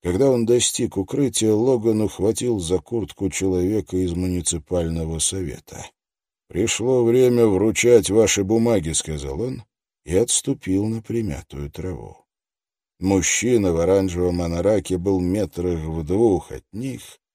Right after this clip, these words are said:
когда, наконец, поднял голову.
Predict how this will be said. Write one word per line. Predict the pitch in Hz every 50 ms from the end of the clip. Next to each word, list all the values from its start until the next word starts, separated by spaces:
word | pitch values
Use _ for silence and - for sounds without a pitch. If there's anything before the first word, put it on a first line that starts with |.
| _ _ _ _ _ _ _ _ _
когда, | - 151 160 165 170 165
наконец, | 156 143 127 - 139 135 139 147 143 123 - - - - _
поднял | - 127 131 123 107 104 110 110 110 107 101 95 87
голову. | 73 73 76 80 78 - 65 65 62 62 64 - -